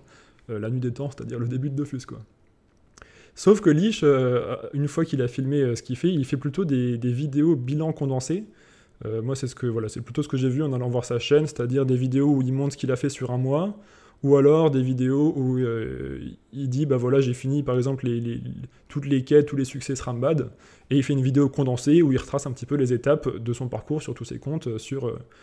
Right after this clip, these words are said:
sur une thématique, on va dire, qui regroupe en une vidéo. Euh, donc il fait plutôt des vidéos bilan globaux, alors que moi, ce que je compte faire, bah, c'est ce que je vous expliquais avant, c'est faire, euh, faire tout de mon côté, en, donc en stream, hein, évidemment, ce sera en stream sur Twitch,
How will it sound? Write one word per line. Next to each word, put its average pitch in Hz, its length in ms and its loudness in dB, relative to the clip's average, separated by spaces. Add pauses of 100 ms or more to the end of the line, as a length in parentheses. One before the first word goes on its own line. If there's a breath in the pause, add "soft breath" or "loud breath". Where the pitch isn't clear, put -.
(200 soft breath)
sur 139 240 -2
une 131 80 2
thématique, 139 460 -2
on 131 40 -6
va 123 100 -2
dire, 147 200 0
qui 127 100 -8
regroupe 127 260 -2
en 131 60 -6
une 127 140 -4
vidéo. 123 260 -4 (920 soft breath)
Euh, 110 340 -4
donc 131 240 -2
il 135 60 -2
fait 170 140 4
plutôt 175 220 0
des 139 140 4
vidéos 139 300 2
bilan 160 340 2
globaux, 147 640 4
alors 135 260 -2
que 143 120 0
moi, 135 280 4
ce 175 80 -4
que - 80 -4
je 127 100 -6
compte 127 140 -6
faire, 180 220 -2
bah, 123 80 -6
c'est - 80 -10
ce - 80 -10
que 123 80 -8
je 117 60 -4
vous 123 100 -4
expliquais 127 320 -6
avant, 131 340 -4 (360 soft breath)
c'est 135 260 0
faire, 139 300 6
euh, 120 280 2 (240)
faire - 360 0
tout 208 120 0
de 175 80 6
mon 156 140 4
côté, 156 480 4
en, 123 120 0
donc 123 360 -4
en 123 60 -2
stream, 190 280 -6
hein, 170 60 -4
évidemment, 120 340 -4
ce - 80 -10
sera - 160 -10
en 117 60 -6
stream 139 220 -8
sur 123 120 -14
Twitch, - 340 -10